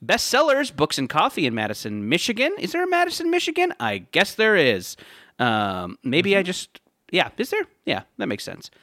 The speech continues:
Speaker 2: Yeah, it's owned by Ashley
Speaker 1: They're
Speaker 2: Madison.
Speaker 1: <laughs> right, the <laughs>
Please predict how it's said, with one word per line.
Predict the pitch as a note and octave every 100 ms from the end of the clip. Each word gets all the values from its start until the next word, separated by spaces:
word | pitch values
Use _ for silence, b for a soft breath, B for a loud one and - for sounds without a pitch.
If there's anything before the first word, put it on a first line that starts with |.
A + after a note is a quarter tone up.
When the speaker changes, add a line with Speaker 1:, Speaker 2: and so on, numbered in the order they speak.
| b b b -
Speaker 2:
Yeah, | F3 C#3
it's | G#2+ E3
owned | D3+ C3+
by | B2+
Ashley | B2+ B2 A#2 - A2
Speaker 1:
They're | C#3+
Speaker 2:
Madison. | - E3+
Speaker 1:
<laughs> |
right, | G3+ - E3+
the | - - F3 D3+ G#3 F3
<laughs> | F#3